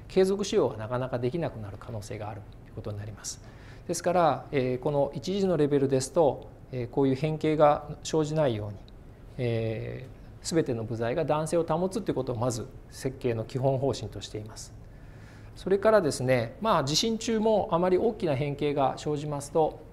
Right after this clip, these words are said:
窓が割れたり、扉が壊れたりとかいうふうなことが起こりますので、えー、建物の変形がそもそも最大でも、え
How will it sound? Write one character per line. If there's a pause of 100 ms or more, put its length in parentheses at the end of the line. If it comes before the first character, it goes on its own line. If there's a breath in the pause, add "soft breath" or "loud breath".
窓
が
割
れ
た
り、 (220)
扉
が
壊
れ
た
り
と
か (100)
い
う
ふ
う
な
こ
と
が
起
こ
り
ま
す
の
で、 (560 loud breath)
え
ー、
建
物
の (140)
変
形
が
そ
も
そ
も
最
大
で
も、 (280)
え